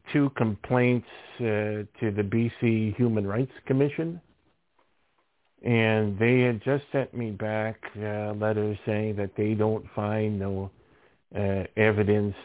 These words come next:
of discrimination. Well, but I wanna tell you about that. Uh, they, they not just discriminated against him because of his Parkinson's. They had asked me,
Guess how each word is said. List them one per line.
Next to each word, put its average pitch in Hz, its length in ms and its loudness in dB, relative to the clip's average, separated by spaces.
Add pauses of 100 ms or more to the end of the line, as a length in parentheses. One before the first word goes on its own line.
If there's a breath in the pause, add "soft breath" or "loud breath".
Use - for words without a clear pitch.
(140)
of 95 420 -2
discrimination. 95 1040 -4 (1300 loud breath)
Well, 156 240 2
but 147 240 0
I 147 200 2
wanna 151 240 2
tell 156 200 0
you 151 140 2
about 95 300 -2
that. 73 200 -10 (440)
Uh, 104 420 -6 (640)
they, 131 260 2 (140)
they 147 160 2
not 180 260 2
just 147 220 -4
discriminated 117 1000 -2
against 110 360 -4
him 110 220 -2
because 110 420 2
of 104 180 0
his 95 180 -2 (120)
Parkinson's. 92 840 -2 (1600 soft breath)
They 170 260 4
had 202 340 2
asked 120 500 0
me, 101 480 -6